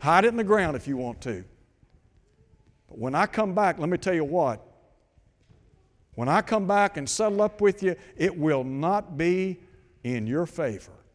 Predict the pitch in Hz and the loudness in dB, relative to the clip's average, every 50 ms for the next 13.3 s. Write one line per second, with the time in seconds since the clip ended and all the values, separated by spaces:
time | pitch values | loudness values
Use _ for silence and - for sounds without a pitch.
0 | _ _ _ _ _ _ _ _ _ _ _ _ _ _ _ _ _ _ _ _ | _ _ _ _ _ _ _ _ _ _ _ _ _ _ _ _ _ _ _ _
1 | _ _ _ _ _ _ _ _ _ _ _ _ _ _ _ - 131 127 120 185 | _ _ _ _ _ _ _ _ _ _ _ _ _ _ _ -6 -4 -2 0 0
2 | 262 233 - - 220 214 208 202 156 180 190 196 175 170 165 143 143 156 143 127 | 0 0 0 2 2 4 4 2 2 2 2 2 2 2 0 0 0 -2 -2 0
3 | 120 127 160 220 240 - - 214 220 220 220 214 208 - 135 123 123 110 110 120 | 0 2 2 2 2 0 -2 -4 -4 -2 -4 -6 -6 -6 -6 -6 -6 -4 -4 -4
4 | 143 175 190 196 175 - - 202 190 175 165 - 127 120 - - - - 180 190 | -2 -2 -2 -4 -6 -6 -6 -6 -6 -6 -6 -6 -6 -6 -8 -8 -6 -2 0 0
5 | 185 185 175 - - - - - - - 185 196 185 - - 170 170 160 - - | 0 -2 -4 -6 -14 -20 -20 -12 -6 -4 -4 -4 -4 -4 -2 -2 -2 -2 -2 -4
6 | 151 131 131 117 120 131 131 143 - 113 107 107 104 98 123 151 151 147 143 - | -6 -6 -6 -6 -6 -6 -6 -6 -8 -8 -8 -8 -6 -6 -8 -8 -8 -10 -10 -8
7 | - 127 107 101 92 - - 73 - - _ _ _ _ _ _ _ _ _ _ | -8 -8 -8 -8 -10 -14 -20 -20 -20 -20 _ _ _ _ _ _ _ _ _ _
8 | - _ _ _ _ _ _ _ _ _ _ _ _ - 208 185 151 143 139 - | -20 _ _ _ _ _ _ _ _ _ _ _ _ -10 -8 -4 -4 -4 -4 -4
9 | - 151 131 131 123 123 143 151 - - 117 107 117 110 - - - 247 226 165 | -6 -8 -6 -6 -6 -4 -4 -6 -6 -8 -10 -10 -10 -10 -10 -8 -8 -8 -6 -8
10 | 120 110 98 101 139 220 285 269 - 98 95 _ _ _ _ _ _ _ _ _ | -8 -10 -10 -10 -10 -10 -12 -12 -14 -16 -20 _ _ _ _ _ _ _ _ _
11 | _ _ _ _ _ _ _ _ _ _ _ - _ _ _ _ - 127 - 269 | _ _ _ _ _ _ _ _ _ _ _ -20 _ _ _ _ -12 -10 -8 -6
12 | 240 269 285 247 214 156 160 151 135 131 123 123 110 - - 123 120 110 98 98 | -6 -4 -4 -2 -2 -2 -2 -2 -4 -4 -6 -8 -10 -10 -8 -6 -6 -6 -6 -8
13 | 110 104 87 92 - | -10 -10 -12 -14 -20